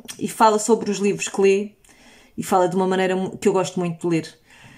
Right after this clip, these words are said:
E a Liliana oferece todos os seus livros, todos, todos os livros às bibliotecas, ok? Quem está, quem tem bibliotecas ou quem trabalha em bibliotecas, sejam municipais, sejam escolares,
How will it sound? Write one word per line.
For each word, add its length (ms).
E 120
a 20
Liliana 340
oferece 600
todos 320
os 100
seus 180
livros, 240
todos, 880
todos 420
os 100
livros 580
às 180
bibliotecas, 800
ok? 500
Quem 220
está, 640
quem 160
tem 480
bibliotecas 840
ou 120
quem 120
trabalha 340
em 60
bibliotecas, 580
sejam 220
municipais, 600
sejam 220
escolares, 520